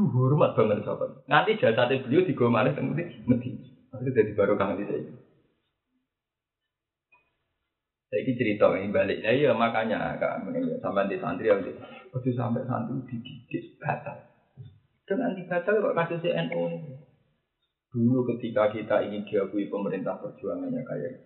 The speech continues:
itu, ketika pemerintah sudah mengakui partai politik yang latar belakang N U kayak P K B, N U sendiri karena organisasi besar diregani P D I P nganti jadi cawapres zaman Hasim.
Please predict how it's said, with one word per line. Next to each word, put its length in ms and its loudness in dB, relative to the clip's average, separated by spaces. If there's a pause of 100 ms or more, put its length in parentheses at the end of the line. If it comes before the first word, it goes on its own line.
itu, 240 -12
ketika 320 0
pemerintah 400 0
sudah 240 -6
mengakui 480 -4
partai 320 2
politik 320 -2
yang 160 -4
latar 320 0
belakang 320 0
N 160 -2
U 80 -2
kayak 160 4
P 160 -2
K 80 -2 (240)
B, 160 -6 (560)
N 160 0
U 80 0
sendiri 320 0
karena 320 4
organisasi 480 0
besar 400 0
diregani 440 -4
P 120 -2
D 80 -10
I 240 -2
P 0 - (160)
nganti 240 -4
jadi 240 -6
cawapres 520 2 (520)
zaman 320 2
Hasim. 320 0